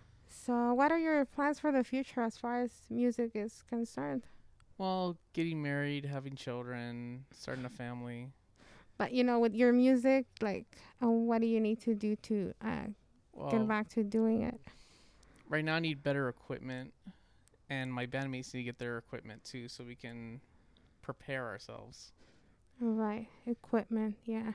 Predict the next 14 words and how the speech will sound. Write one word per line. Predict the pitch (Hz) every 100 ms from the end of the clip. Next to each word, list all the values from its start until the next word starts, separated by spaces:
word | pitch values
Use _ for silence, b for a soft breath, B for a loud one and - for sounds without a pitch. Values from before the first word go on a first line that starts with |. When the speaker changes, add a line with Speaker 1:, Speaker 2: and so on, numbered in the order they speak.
| -
Speaker 2:
Yeah, | 170 127
I'm | 120
still | - 220
writing | 214 185 143 120
lyrics, | 117 120 123 - - - -
but | 117
some | 165
of | 160
my | 143
lyrics | 135 135 135 - - -
is | 117 113 - -
not | 135 127
okay | 120 127 110
for | - 113 117